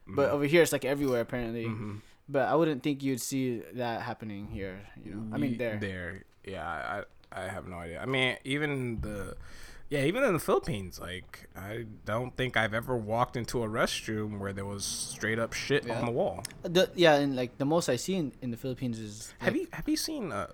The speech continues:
Speaker 2: oh, sorry.
Speaker 1: a guy in a corner or something, you know?
Speaker 2: Yeah.
Speaker 1: That's it. And he's, like, going crazy.
Speaker 2: Have you seen, uh, tagging on the Philip-,
Speaker 1: Yeah.
Speaker 2: like, in the Philippines?
Speaker 1: Yeah, there's a lot.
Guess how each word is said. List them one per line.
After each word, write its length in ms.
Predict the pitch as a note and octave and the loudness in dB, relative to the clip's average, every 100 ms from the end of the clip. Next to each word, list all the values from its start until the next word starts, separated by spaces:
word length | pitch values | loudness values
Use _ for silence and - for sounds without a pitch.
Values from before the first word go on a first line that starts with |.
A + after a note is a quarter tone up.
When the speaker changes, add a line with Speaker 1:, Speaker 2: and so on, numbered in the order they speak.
| - | -6
Speaker 2:
oh, 120 | G#2 | -6
sorry. 240 | - - | -6 0
Speaker 1:
a 80 | D3 | 4
guy 140 | D3+ D3 | 6 6
in 80 | |
a 40 | B2 | 4
corner 340 | - C#3 B2 G#2+ | 2 2 2 0
or 40 | |
something, 300 | G2+ G2 G2+ | -4 -6 -6
you 60 | G2+ | -6
know? 60 | |
Speaker 2:
Yeah. 180 | A2 F#2 | -6 -4
Speaker 1:
That's 200 | G2+ - | -6 -6
it. 120 | G#2+ D#2 | -8 -10
And 120 | F2+ G#2 | -14 -12
he's, 160 | A2+ | -10
like, 160 | G#2 - | -10 -10
going 140 | F2+ | -12
crazy. 260 | - G2 A2+ | -12 -14 -10
Speaker 2:
Have 140 | - E3+ | -6 -6
you 60 | |
seen, 400 | B3+ A3+ A3 G3+ G#2 | -4 -2 -2 -2 0
uh, 260 | A2 G#2 F#2+ - | 2 2 -2 -8
tagging 540 | - A#2+ A2+ C#3 A3 G3+ | -2 0 0 -2 -6 -6
on 140 | A2+ | -4
the 80 | A#2 | -4
Philip-, 260 | - C3 C3 | -2 -4 -4
Speaker 1:
Yeah. 140 | D#3+ A#3 | -4 -2
Speaker 2:
like, 180 | G#2 | -2
in 80 | A2 | -2
the 80 | A#2+ | 0
Philippines? 440 | C3+ C3 D3+ G3 | 0 2 0 -2
Speaker 1:
Yeah, 100 | D#3 F3+ - - | -4 -6 -10 -12
there's 140 | B2+ | -8
a 40 | B2 | -8
lot. 140 | D3 | -8